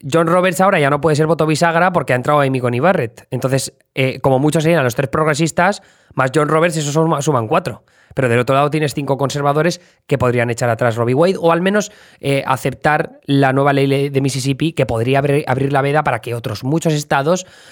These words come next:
repu-, gobernados por republicanos, tenemos que pensar que hasta veintitrés estados tienen el trifecta, es decir, que gobiernan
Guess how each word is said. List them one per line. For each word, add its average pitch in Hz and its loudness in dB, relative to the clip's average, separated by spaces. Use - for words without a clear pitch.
repu-, 131 -2
gobernados 127 0
por 123 -2
republicanos, 123 -2
tenemos 117 -4
que 135 -8
pensar 123 -4
que - -6
hasta 113 -4
veintitrés 117 -4
estados 120 -2
tienen 135 0
el 120 -2
trifecta, 139 -2
es 120 -4
decir, 117 -2
que 123 -2
gobiernan 117 0